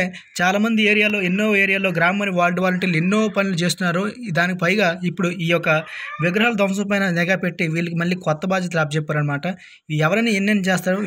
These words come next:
వీళ్ళు సహించక చివరికి వీళ్ళు చేసిన పనికి అక్కడ ఉన్న అధికారులు కొంతమంది అయితే సాగు తింటున్నారు. అలాగే మరి కొంతమంది ఇది కరెక్ట్ అని సంబోధిస్తున్నారు. మీ దీని పట్ల మీ యొక్క ఒపీనియన్ ఏంటి అనేది కింద కామెంట్ రూపంలో మీరు తెలియజేయగలరు. So ప్రతి ఒక్కరికి మన వివక్ష కూడా తెలుస్తుంది. So ఇది ఫ్రెండ్స్ ఈ వీడియో. పెరుగుతున్న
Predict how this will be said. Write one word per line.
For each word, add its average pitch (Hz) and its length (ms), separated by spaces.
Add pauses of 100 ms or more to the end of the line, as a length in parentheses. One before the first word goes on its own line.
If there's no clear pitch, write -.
వీళ్ళు 180 240
సహించక 185 340 (460)
చివరికి 196 300
వీళ్ళు 175 160
చేసిన 185 140 (100)
పనికి 170 240 (100)
అక్కడ 170 160
ఉన్న 165 140
అధికారులు 165 280
కొంతమంది 160 420
అయితే 165 220
సాగు 160 220
తింటున్నారు. 165 320 (140)
అలాగే 180 280
మరి 156 160
కొంతమంది 165 400 (380)
ఇది 156 160
కరెక్ట్ 170 240
అని 170 160
సంబోధిస్తున్నారు. 156 540 (440)
మీ 185 100 (100)
దీని 214 200
పట్ల 220 240
మీ 220 100
యొక్క 190 100 (120)
ఒపీనియన్ 226 320
ఏంటి 196 160 (140)
అనేది 180 300
కింద 170 120 (100)
కామెంట్ 165 300
రూపంలో 180 240
మీరు 151 140
తెలియజేయగలరు. 160 540 (100)
So 185 60 (100)
ప్రతి 160 240
ఒక్కరికి 180 200
మన 170 160
వివక్ష 160 280
కూడా 165 160
తెలుస్తుంది. 156 380 (340)
So - 120
ఇది 180 160
ఫ్రెండ్స్ 254 240
ఈ - 80
వీడియో. 208 180 (380)
పెరుగుతున్న 208 300